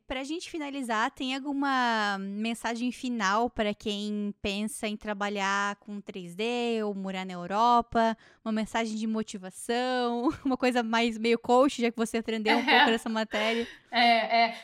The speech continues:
Speaker 2: Não, eu acho que, assim, a gente sempre, ahn, estar aberto pra sair da zona de conforto,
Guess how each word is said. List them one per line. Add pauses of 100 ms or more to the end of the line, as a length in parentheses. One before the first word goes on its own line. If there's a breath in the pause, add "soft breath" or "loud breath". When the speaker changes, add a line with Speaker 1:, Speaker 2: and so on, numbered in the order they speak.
Speaker 2:
Não,
eu
acho
que,
assim,
a
gente
sempre,
ahn,
estar
aberto
pra
sair
da
zona
de
conforto,